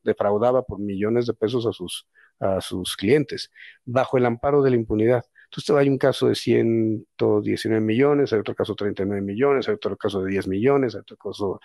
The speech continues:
de cuatro millones, y al final dices, ¿cómo es posible que,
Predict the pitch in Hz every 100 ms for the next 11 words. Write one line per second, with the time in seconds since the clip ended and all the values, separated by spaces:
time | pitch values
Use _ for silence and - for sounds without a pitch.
0 | - - - 95 - 98 - 104 110 147
1 | 151 139 - - - - - 135 - 120
2 | 123 - 120 123 139 185 - _ 143 127
3 | 131 147 139 - - - 151 156 - 123
4 | - 127 120 139 - _ _ _ - 123
5 | 127 127 -